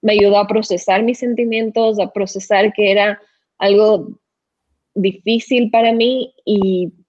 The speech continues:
ella fue como un soporte emocional muy grande, además de ser el soporte editorial, que es magnífica,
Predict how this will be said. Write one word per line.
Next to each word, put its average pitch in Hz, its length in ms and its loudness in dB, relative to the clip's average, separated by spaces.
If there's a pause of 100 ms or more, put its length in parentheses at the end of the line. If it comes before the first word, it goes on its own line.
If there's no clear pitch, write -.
(720)
ella 214 460 2
fue 208 120 -6
como 247 240 4
un 262 80 4
soporte 220 420 0
emocional 208 640 0
muy 208 260 2
grande, 196 280 0
además 190 240 0
de 196 80 -4
ser 202 160 -2
el 196 80 -2
soporte 190 360 -4
editorial, 190 680 -2
que 160 240 -8 (400)
es 190 140 0
magnífica, 196 880 0